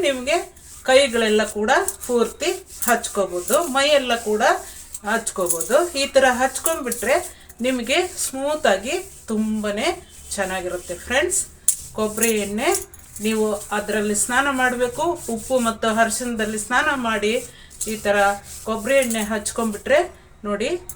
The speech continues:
ಸ್ಮೂತಾಗಿ ಒಳ್ಳೆ ಚೆನ್ನಾಗಿರುತ್ತೆ. ಇದರಿಂದ ಕಡಿತ ಅನ್ನೋದಾಗ್ಲಿ ಇನ್ಫೆಕ್ಷನ್ ಯಾವುದೇ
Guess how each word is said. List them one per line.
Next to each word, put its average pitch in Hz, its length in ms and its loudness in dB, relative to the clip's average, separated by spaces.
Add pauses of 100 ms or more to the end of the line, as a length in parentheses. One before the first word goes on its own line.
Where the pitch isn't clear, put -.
(100)
ಸ್ಮೂತಾಗಿ 247 800 -2 (440)
ಒಳ್ಳೆ 196 420 0 (400)
ಚೆನ್ನಾಗಿರುತ್ತೆ. 190 720 -4 (2250)
ಇದರಿಂದ 262 380 0 (500)
ಕಡಿತ 233 340 0 (320)
ಅನ್ನೋದಾಗ್ಲಿ 196 760 -4 (220)
ಇನ್ಫೆಕ್ಷನ್ 208 460 -8
ಯಾವುದೇ 214 640 0